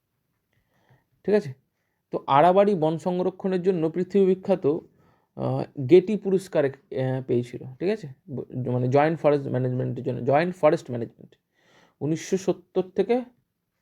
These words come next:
সত্তর থেকে বাহাত্তর সালে,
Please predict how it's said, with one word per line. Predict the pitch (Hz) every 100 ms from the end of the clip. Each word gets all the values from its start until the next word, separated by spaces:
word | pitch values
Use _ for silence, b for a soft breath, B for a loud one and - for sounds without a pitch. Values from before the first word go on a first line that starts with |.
| _ _ _ _ _ _ _ _ _
সত্তর | _ 151 - 175
থেকে | 170 185 175
বাহাত্তর | 127 139 151 _ 220 226 - _ _ _
সালে, | - 131 151